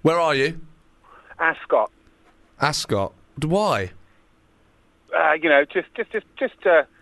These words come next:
Speaker 2: few bits and pieces going down.
Speaker 1: What's going down? What are you doing in Ascot? Have you been doing a gig?
Speaker 2: Yeah, just doing a bit of motivation in a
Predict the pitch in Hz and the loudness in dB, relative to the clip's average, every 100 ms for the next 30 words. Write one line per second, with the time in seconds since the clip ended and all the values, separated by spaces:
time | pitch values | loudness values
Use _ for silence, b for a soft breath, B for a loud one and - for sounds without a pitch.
0 | _ 202 185 165 170 156 170 160 170 180 | _ -6 -4 -4 -6 -4 -4 -4 -4 0
1 | 165 160 165 196 - _ _ _ _ _ | 0 2 0 0 -6 _ _ _ _ _
2 | _ _ 185 190 214 202 190 208 185 123 | _ _ -2 0 -2 -2 0 0 0 0
3 | 160 180 190 190 196 - - 113 - 147 | -2 0 -2 -2 -2 -4 -2 -2 0 -2
4 | 165 175 208 190 185 180 98 - - _ | 0 2 2 2 0 0 -2 -10 -20 _
5 | _ _ _ _ _ _ _ _ _ 160 | _ _ _ _ _ _ _ _ _ -2
6 | 175 165 156 233 - 202 196 190 196 185 | 2 2 0 -6 -4 -2 0 0 2 2
7 | 175 202 190 170 156 | 2 0 -2 -8 -8